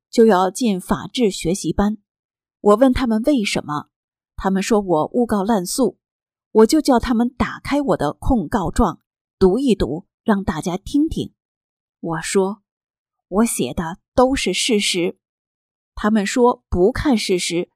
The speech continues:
就听上面的指示。于是我就把自己修大法后获得的益处，如数家珍似的一件件、一桩桩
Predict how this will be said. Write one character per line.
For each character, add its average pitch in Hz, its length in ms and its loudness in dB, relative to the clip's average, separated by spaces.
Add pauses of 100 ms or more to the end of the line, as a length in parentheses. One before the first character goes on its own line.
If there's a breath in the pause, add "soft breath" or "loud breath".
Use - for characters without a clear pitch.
(160)
就 262 200 2
听 247 220 2
上 262 180 0
面 185 140 -2
的 165 80 -2
指 - 240 -10
示。 - 300 -6 (1120)
于 185 200 2
是 - 360 0 (460)
我 208 200 4
就 311 160 4
把 175 180 0
自 254 160 -4
己 175 200 -4
修 220 280 0
大 202 180 -6
法 139 160 -12
后 190 360 -2 (120)
获 208 280 2
得 160 120 -4
的 - 200 -4
益 269 200 -2
处， - 360 -4 (260)
如 277 320 4
数 156 260 -2
家 214 300 -6
珍 220 240 -2
似 196 160 -6
的 - 240 -6 (100)
一 202 220 -2
件 233 260 -2
件、 170 320 -6 (140)
一 202 240 -2
桩 185 260 -4
桩 175 260 0